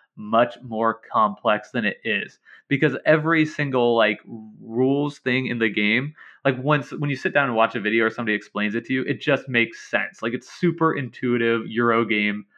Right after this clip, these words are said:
design, the way everything is costed, the way the wheel works, the way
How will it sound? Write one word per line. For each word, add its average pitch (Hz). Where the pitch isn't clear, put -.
design, 101
the 113
way 107
everything 107
is 101
costed, 113
the -
way 104
the 101
wheel 104
works, 107
the 110
way 104